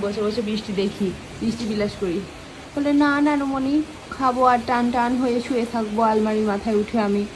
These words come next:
এখন বৃষ্টি টিষ্টি কিচ্ছু বিলাস করবো না, ওসব আমার ভাল লাগে না।" শুনছেন কথা? ওইসব নাকি ওর ভাল লাগে না,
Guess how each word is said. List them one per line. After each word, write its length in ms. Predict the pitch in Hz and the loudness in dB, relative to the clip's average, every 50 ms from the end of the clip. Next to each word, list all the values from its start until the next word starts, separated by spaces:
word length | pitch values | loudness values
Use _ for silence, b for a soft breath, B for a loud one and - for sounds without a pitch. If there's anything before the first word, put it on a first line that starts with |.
| B B B B B B B - - | B B B B B B B -6 -2
এখন 300 | 196 214 208 220 214 208 | 0 2 2 2 2 2
বৃষ্টি 360 | 185 220 214 - - 208 202 208 | 2 0 0 -2 -4 -6 -4 -2
টিষ্টি 300 | 208 220 - - - 220 - | -2 -2 -2 -2 -6 -4 -2
কিচ্ছু 280 | 226 226 226 - - 233 | -2 -2 -2 -2 0 2
বিলাস 340 | 202 208 202 196 208 208 - | 4 4 4 4 2 0 0
করবো 280 | - 214 208 202 196 | 2 4 4 4 4
না, 160 | 202 202 196 196 | 4 4 2 2
ওসব 260 | 196 196 220 208 208 208 | 2 2 4 4 4 4
আমার 220 | 208 202 202 208 | 4 4 4 4
ভাল 220 | 202 202 190 185 | 4 4 4 4
লাগে 240 | 190 196 196 196 190 | 4 4 4 4 2
না।" 140 | 180 175 180 - - - - - - - - - - - - - - - - | 0 0 -2 -6 -10 -14 -14 -16 -16 -16 -16 -16 -16 -16 -16 -16 -16 -12 -6
শুনছেন 380 | - 240 233 233 233 262 254 262 | -2 -2 0 0 0 0 -2 0
কথা? 360 | 262 269 - 302 330 277 220 220 - - - - - - - - - - - - | -2 -2 0 0 2 2 0 -2 -4 -10 -14 -14 -14 -14 -14 -16 -16 -14 -8 -6
ওইসব 240 | 202 202 240 208 202 | -2 0 0 0 2
নাকি 240 | 214 220 226 240 220 | 0 0 0 2 2
ওর 100 | 208 196 | 2 4
ভাল 200 | 202 180 175 180 | 4 4 4 4
লাগে 200 | 190 185 175 170 | 2 2 2 0
না, 100 | 165 | 0